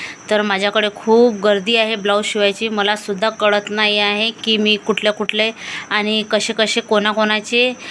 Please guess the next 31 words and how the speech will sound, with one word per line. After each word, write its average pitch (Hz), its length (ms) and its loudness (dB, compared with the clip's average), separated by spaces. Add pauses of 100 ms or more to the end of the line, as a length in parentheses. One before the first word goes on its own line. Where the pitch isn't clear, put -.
(320)
ब्लाऊज 208 380 0 (180)
शिवायला 214 480 0
घेऊ 214 360 0
म्हणून. 226 440 0 (1400)
आता 208 140 0
तुम्ही 226 240 2
बघू 208 240 0
शकता 226 320 -2
माझ्याकडे 214 400 0
किती 214 300 -4
ब्लाऊज 190 360 2
शिवायला 208 380 0
आलेले 196 360 0
आहेत. 202 320 -2 (140)
तर 220 200 2 (520)
हे 214 120 2
नवरीचे 208 520 0
ब्लाऊज 196 420 0
आहेत, 196 340 0 (180)
तुम्ही 202 160 2
बघू 190 240 0
शकता. 208 460 -2
हे 202 260 -4
लाल 185 180 0
कलरचं, 196 640 0 (640)
हे 196 80 2
ग्रीन 202 320 0
कलर, 202 420 2 (2000)
हे 202 120 -2
जांभळ्या 190 360 0
कलरचं 208 640 2